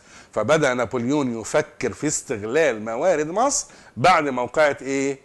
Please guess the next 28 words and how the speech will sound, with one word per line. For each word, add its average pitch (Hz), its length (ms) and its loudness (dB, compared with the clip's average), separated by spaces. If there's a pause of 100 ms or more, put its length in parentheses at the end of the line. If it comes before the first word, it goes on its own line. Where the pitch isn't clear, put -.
تمام، 117 360 -4
بعد 139 240 4
موقعة 117 500 -2
أبي 110 220 -6
قير 131 460 -4 (220)
البحرية. 117 520 -2 (880)
بعد 160 220 4
موقعة 233 460 4
أبي 185 220 4
قير 214 240 6
البحرية 175 420 2
توقفت 170 680 2
نقط 104 360 -8 (680)
وتشجع 156 760 2
نقط 202 580 0
وتحالف 156 840 4
مع 151 280 4
نقط 208 420 2
لإخراج 160 500 2
الفرنسيين 143 640 0
من 135 160 -2
مصر. 110 260 -6 (140)
طبعًا 151 420 2 (340)
بعد 131 300 4
موقعة 113 520 -2
أبي 110 200 -6
قير 147 280 -2
البحرية 156 600 0